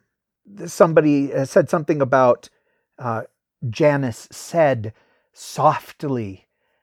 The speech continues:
And he's like, "Why say softly? Why say any L Y word?"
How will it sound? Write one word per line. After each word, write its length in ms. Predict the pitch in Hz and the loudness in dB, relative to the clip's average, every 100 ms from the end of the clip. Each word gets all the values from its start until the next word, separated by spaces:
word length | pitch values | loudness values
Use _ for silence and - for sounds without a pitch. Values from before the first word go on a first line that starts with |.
| _ | _
And 120 | 127 | -10
he's 140 | 123 120 | -6 -4
like, 180 | 113 | -6
"Why 240 | 120 160 175 | 0 2 2
say 280 | - 202 147 | 0 -2 -4
softly? 640 | - 147 123 - 104 98 | 0 0 0 -6 -14 -10
Why 220 | 113 247 | 0 0
say 300 | 226 220 160 | 2 -2 -2
any 440 | - 208 214 165 - | 0 0 0 -6 -4
L 260 | 156 165 165 | 2 2 2
Y 560 | 135 135 139 131 120 | -2 0 2 2 -2
word?" 680 | 113 107 113 101 85 113 120 | -6 -8 -6 -6 -10 -16 -20